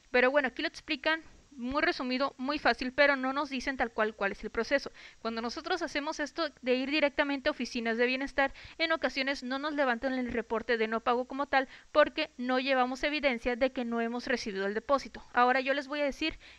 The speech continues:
el, este proceso completo, que sea entendible para todos. Lo que tienen que hacer para levantar el reporte de no pago es, ojo, primero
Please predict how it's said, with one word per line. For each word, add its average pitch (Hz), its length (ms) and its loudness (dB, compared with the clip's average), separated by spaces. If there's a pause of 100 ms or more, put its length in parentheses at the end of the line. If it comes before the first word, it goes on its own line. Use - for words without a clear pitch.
(180)
el, 233 300 4 (140)
este 247 260 -2
proceso 254 500 -2 (100)
completo, 233 600 2 (200)
que 226 140 0
sea 285 120 -2
entendible 254 480 -2
para 233 180 4
todos. 247 400 -2 (320)
Lo 269 220 4
que 262 100 -2
tienen 359 240 -6
que 370 120 -2
hacer 359 200 -4
para 381 220 6
levantar 247 340 0
el 302 60 2
reporte 254 400 -4
de 269 60 -4
no 269 100 -6
pago 285 500 -4
es, 269 300 2 (440)
ojo, 262 300 2 (160)
primero 320 540 0